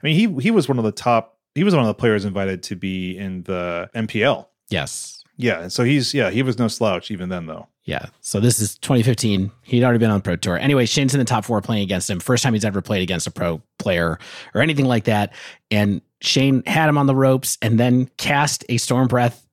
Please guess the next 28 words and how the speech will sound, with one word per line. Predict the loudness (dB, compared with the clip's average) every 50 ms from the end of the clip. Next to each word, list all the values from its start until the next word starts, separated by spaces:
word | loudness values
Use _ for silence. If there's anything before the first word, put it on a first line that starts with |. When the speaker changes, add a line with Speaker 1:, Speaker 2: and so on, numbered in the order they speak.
| _
Speaker 2:
Dragon | 0 2 2 4 4 4 2 2 2
in | 0 2 2
his | 2 2
second | 2 2 2 2 2 0 0 2
main | 2 2 4 2 2
phase. | 2 0 -2 -2 -4 -4 -4 -4 -4 -2 -2
Speaker 1:
Yeah, | 0 0 0 0
that, | 0 0 0 -2 -2
that | -4 -6 -6 -4
c-, | -4 -6 -6
creature | -2 -2 -2 0 2 0
has | 0 0 2
haste. | 0 0 0 0 0 2
Speaker 2:
And | 2 4 4
then | 4 4 2
said, | 2 2 2 2 2 -2 -8 -2
"Go." | 2 2 4 4 2 0 -2 -4 -6 -6 2 2
Speaker 1:
<laughs> | 2 2 4 2 0 0 0
Speaker 2:
And | -2 -2 0 2 2 2
that | 2 2 2
was | 2 2 2 2
the | -2 -2 0 2 2 2
end | 2 2 0 0 -2 -2 -2 -4 -6 -4 -4
of | -2 0
Shane. | 0 2 2 0 0 -2 -4 -4 -6 -8
Speaker 1:
<laughs> | -10 -14 -8 -8 -8 -8 -8 _ -4 -4 -4 -4 -4 _ -4 -4 -4 -4 -12 -16 -14 -14 -14 -14 -6 0
Yeah, | 2 4
there's, | 4 4 4 4 2 -2 -6